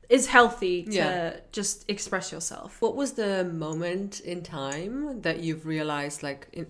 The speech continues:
Speaker 2: along this journey, when you realized, like, "Shit, I'm not expressing myself creatively and I'm kind of trying to, rather than be myself, fit in into everyone's idea of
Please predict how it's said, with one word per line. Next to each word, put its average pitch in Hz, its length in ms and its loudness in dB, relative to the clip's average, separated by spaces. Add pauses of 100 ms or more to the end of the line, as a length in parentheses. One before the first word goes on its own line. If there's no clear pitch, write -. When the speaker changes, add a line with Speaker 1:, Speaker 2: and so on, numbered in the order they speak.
Speaker 2:
along 151 320 -6
this 147 120 -10
journey, 147 380 -6
when 156 120 -8
you 147 120 -6
realized, 143 420 -8
like, 143 220 -10 (580)
"Shit, - 560 -8
I'm 156 240 -8
not 156 220 -6
expressing 147 480 -12
myself 143 340 -14
creatively - 840 -12
and 160 200 -8
I'm 147 540 -10
kind 131 260 -10
of 131 480 -12 (400)
trying 147 500 -4 (140)
to, 139 380 -8 (380)
rather 151 280 -2
than 151 160 -2
be 147 160 -4
myself, 143 1080 -4
fit 151 320 -6
in 143 420 -8 (160)
into 151 260 -10
everyone's 139 460 -8
idea 135 460 -4 (100)
of 131 380 -8